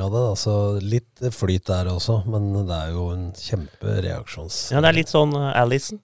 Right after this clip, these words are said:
Speaker 2: i Liverpool. Står ofte lenge før, de detter nesten al-, de beste keepere, de detter nesten aldri før, eh, avslutningen kommer. Og det er derfor han får opp hånda.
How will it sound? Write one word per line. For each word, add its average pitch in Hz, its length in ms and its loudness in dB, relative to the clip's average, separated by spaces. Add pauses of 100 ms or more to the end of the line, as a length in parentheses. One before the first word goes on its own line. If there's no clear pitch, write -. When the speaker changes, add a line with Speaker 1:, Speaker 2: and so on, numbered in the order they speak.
(140)
Speaker 2:
i 165 100 -6
Liverpool. 131 380 -4 (180)
Står 147 380 2 (100)
ofte - 540 -2
lenge 131 480 -2 (260)
før, - 240 -6
de 147 220 0
detter 151 260 -4
nesten 143 240 -2
al-, 135 480 0
de 151 140 0
beste 180 500 -4 (160)
keepere, 208 380 0
de 175 160 -2
detter 143 240 -2
nesten 139 180 -4
aldri 110 380 0 (260)
før, 123 380 2
eh, 120 380 0 (120)
avslutningen 110 480 0
kommer. 117 300 -4 (340)
Og 127 80 -4
det 151 80 6
er 151 240 6
derfor 123 300 0
han - 80 -16
får 156 160 6
opp 131 80 0
hånda. 147 220 2